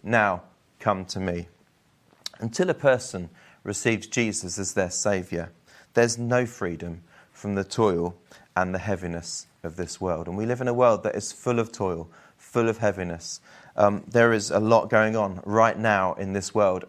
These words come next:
and it's too much for people to bear. Adam and Eve,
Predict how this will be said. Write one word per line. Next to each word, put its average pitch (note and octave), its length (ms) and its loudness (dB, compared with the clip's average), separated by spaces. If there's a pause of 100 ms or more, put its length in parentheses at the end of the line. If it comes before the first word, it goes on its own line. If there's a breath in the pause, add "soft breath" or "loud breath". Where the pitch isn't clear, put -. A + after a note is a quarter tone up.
and G#2+ 120 2
it's - 200 -2
too B2 420 -4
much A2+ 380 0
for F#2+ 120 -10
people F#2+ 420 -4
to G2+ 120 -8
bear. F2 400 -2 (420 loud breath)
Adam F3+ 260 0
and D#3+ 100 0
Eve, B2+ 420 -2